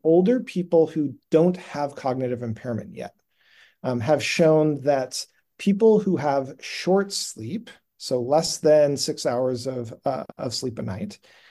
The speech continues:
or people who have poor sleep quality. So if you ask a person, "How's your sleep?" and they say, "It's terrible," um, those people tend to have,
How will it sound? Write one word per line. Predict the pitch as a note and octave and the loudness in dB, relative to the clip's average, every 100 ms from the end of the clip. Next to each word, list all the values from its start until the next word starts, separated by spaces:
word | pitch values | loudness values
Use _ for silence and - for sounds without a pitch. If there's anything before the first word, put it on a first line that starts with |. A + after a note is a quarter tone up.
| _ | _
or | - D#3+ | 2 2
people | D#3+ G3 F#3+ | 4 4 4
who | F3+ E3+ D#3+ D3+ D3+ - | 4 6 6 6 4 -2
have | - D3+ - | -4 -4 -4
poor | - F#3 F3+ | -4 2 4
sleep | F3 - C#3+ - | 2 -2 -6 -8
quality. | - C#3+ B2 A2 A#2 | -4 0 0 -4 -14
So | - B2 | -12 -10
if | A#2 | -8
you | C3 | -8
ask | C3 - | -8 -10
a | |
person, | - A#2+ C3 | -12 -10 -8
"How's | A#2 F3+ | 0 0
your | F3 | 0
sleep?" | - E3 - _ - _ | 0 -2 -4 _ -20 _
and | B2+ B2 | -8 -4
they | B2 | -2
say, | A#2+ B2 B2 | -2 -4 -4
"It's | - F3 F3 | -2 -4 -4
terrible," | - C4 E3+ A#2 G#2 - _ _ - | 2 4 4 2 -4 -10 _ _ -6
um, | D3 C3+ | -4 2
those | D3+ F3 F3+ | 6 6 6
people | F#3 F3+ D#3+ C#3+ - | 2 2 4 2 -4
tend | - - F3+ G3+ G3+ G3+ | -8 2 6 6 4 0
to | - D#3 C#3 | -6 -6 -4
have, | A#2+ B2+ B2+ B2 B2 | -6 -8 -6 -6 -6